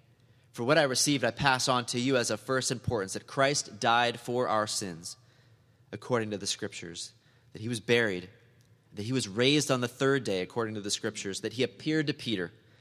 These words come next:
and then to the twelve. And after that, he appeared to more than five hundred of the brothers at the same time, most of whom are still living,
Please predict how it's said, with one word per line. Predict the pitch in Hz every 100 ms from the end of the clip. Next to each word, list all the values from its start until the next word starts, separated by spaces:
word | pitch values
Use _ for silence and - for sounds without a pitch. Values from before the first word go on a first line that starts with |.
| _ -
and | 90 98
then | 107
to | 104
the |
twelve. | 104 - 127 85 80 - _ _ _ _ _ _ -
And | 101
after | 117 120
that, | 113 113
he | 113
appeared | 107 135 127
to | 113
more | 117
than | 113
five | 104 - 117 131
hundred | 135 123 120
of |
the | 104
brothers | 113 123 110 92
at | -
the |
same | - 110 107
time, | 101 131 95 82 - _ _ _ -
most | 117 123
of | 135
whom | 123 117
are |
still | 113 - 113
living, | 131 120 80